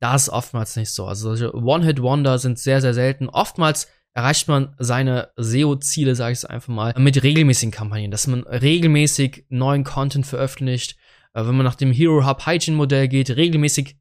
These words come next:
wirklich spannenden Hero-Content veröffentlicht, der wirklich Aufmerksamkeit erzeugt.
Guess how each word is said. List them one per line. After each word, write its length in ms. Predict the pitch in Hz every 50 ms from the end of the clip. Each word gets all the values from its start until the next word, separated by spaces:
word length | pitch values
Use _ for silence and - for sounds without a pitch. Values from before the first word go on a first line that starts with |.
| _
wirklich 220 | - 151 147 147 -
spannenden 420 | - - - 143 165 175 160 147
Hero-Content 960 | 139 - - 247 262 220 175 139 139 - - 156 165 165 - 165 156 143 - - _ _ - - -
veröffentlicht, 760 | - - 151 135 120 156 156 - - 147 143 139 - - - - - -
der 220 | - 135 147 147 143
wirklich 200 | 151 151 139 -
Aufmerksamkeit 520 | - 104 139 139 - 143 139 135 135 131
erzeugt. 420 | - - 123 - - 127 127 127